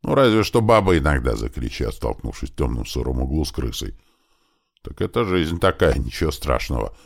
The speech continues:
Замок старый, и хоть он уже не раз подвергся ремонту и перестройке, но всё равно найдётся угол, в котором спрячется крыса, чтобы неожиданно броситься под ноги какой-нибудь миловидной служанке. А больше ничего не происходило.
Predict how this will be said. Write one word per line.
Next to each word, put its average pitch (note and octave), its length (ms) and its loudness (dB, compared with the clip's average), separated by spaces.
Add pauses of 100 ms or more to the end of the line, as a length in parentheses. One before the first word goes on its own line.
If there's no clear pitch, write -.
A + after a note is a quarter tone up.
(140)
Замок A#2+ 480 4
старый, D#2 480 2 (100)
и - 60 2
хоть B2 240 2
он A#2+ 140 6
уже G#2+ 180 2
не G#2 140 4
раз F#2 180 4
подвергся F2 540 2
ремонту F#2 460 2
и F2 40 2
перестройке, F#2 760 0 (420)
но F#2 200 2
всё G#2+ 200 4
равно G#2 320 4
найдётся D#2+ 520 2
угол, F#2+ 320 2
в - 60 -10
котором D2+ 380 0
спрячется E2 580 -2
крыса, - 480 -2 (260)
чтобы A2 320 4
неожиданно G#2+ 640 4
броситься F#2+ 480 0
под F2 260 0
ноги D#2+ 240 -2
какой-нибудь D2 680 -2
миловидной C2+ 560 0
служанке. C2+ 580 -6 (1300)
А F#2+ 140 -4
больше - 360 -4
ничего - 380 -6
не - 120 -6
происходило. - 800 -10